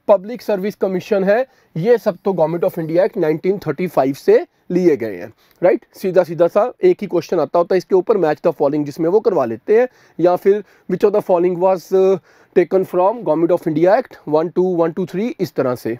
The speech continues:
Then जो parliamentary form of government है, rule of law है, writs हैं, parliamentary privileges हैं, single citizenship है, bicameral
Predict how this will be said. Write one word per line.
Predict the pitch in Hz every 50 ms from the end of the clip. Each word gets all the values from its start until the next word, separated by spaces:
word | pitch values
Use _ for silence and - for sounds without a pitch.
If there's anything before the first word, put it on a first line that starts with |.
| _ _ _ _ _ _ _ - -
Then | 165 202 220 220
जो | 240 233
parliamentary | - - 185 175 185 202 202 202 202 202 233 226 -
form | 214 220 220
of | 226 190
government | 175 208 190 190 202 202 165 180
है, | 208 208
rule | 190 151 165 180 190 190 196 190
of | - -
law | 170 165 165 175 180 185 170
है, | 185 185 185 185 175
writs | 147 135 156 202 196 - - -
हैं, | 190 180 185 180
parliamentary | - - 165 165 180 190 208 202 202 196 196 - 185 202 180 -
privileges | 170 156 151 170 175 175 170 156 196 196 175 175
हैं, | 185 190 196 190 _ _ _ _ _ - -
single | 247 254 247 262 254 233 - -
citizenship | 208 175 180 202 208 196 - 214 202 175 -
है, | 202 196 196 190
bicameral | 156 139 165 170 202 214 185 - 202 196 202 202 196 214 214 220